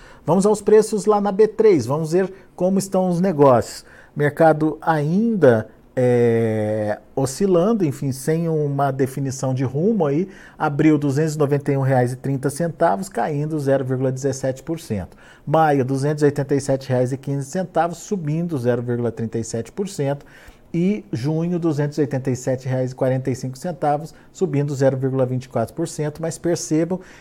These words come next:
que são, é, negócios em horários diferentes, é, em momentos diferentes do dia, ou seja, é um mercado que tá meio que pisando em ovos aí, aguardando por mais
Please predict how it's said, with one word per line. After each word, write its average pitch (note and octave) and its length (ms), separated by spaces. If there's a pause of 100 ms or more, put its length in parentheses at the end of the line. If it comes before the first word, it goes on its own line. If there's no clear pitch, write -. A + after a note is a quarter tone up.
(120)
que F#3 200
são, F#3+ 380 (260)
é, C#3+ 240
negócios F3 720
em G3 180
horários F#3+ 600
diferentes, F#3+ 1200
é, D3+ 340
em D3+ 80
momentos E3+ 460
diferentes D#3+ 540
do C#3 120
dia, F3+ 440 (240)
ou E3 120
seja, F3 360
é - 20
um F3 80
mercado F#3 560
que F#3 140
tá F#3+ 260
meio G3 320
que G3+ 160
pisando G3 420
em G3 120
ovos E3 480
aí, D3+ 280
aguardando D#3+ 600
por D#3 180
mais C#3 320